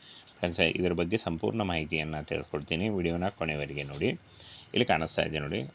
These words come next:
ರಾಷ್ಟ್ರೋತ್ಪನ್ನ ವಿದ್ಯಾ ಕೇಂದ್ರ ಕೆರೂರಿನಲ್ಲಿ ಖಾಲಿ ಇರತಕ್ಕಂಥ, ಇಲ್ಲಿ ನೋಡಿ, ಮ್ಯೂಸಿಕ್ ಮತ್ತು ಡ್ಯಾನ್ಸ್ ಹಾಗೂ ದೃಶ್ಯಕಲೆ ಪಿ ಆರ್ ಟಿಗಳು ಹಾಗೂ ನರ್ಸ್,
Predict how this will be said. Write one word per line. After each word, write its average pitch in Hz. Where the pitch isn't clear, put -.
ರಾಷ್ಟ್ರೋತ್ಪನ್ನ 90
ವಿದ್ಯಾ 90
ಕೇಂದ್ರ 92
ಕೆರೂರಿನಲ್ಲಿ 90
ಖಾಲಿ 87
ಇರತಕ್ಕಂಥ, 82
ಇಲ್ಲಿ -
ನೋಡಿ, 104
ಮ್ಯೂಸಿಕ್ 95
ಮತ್ತು 101
ಡ್ಯಾನ್ಸ್ 85
ಹಾಗೂ 90
ದೃಶ್ಯಕಲೆ 98
ಪಿ 92
ಆರ್ 98
ಟಿಗಳು 90
ಹಾಗೂ 92
ನರ್ಸ್, 87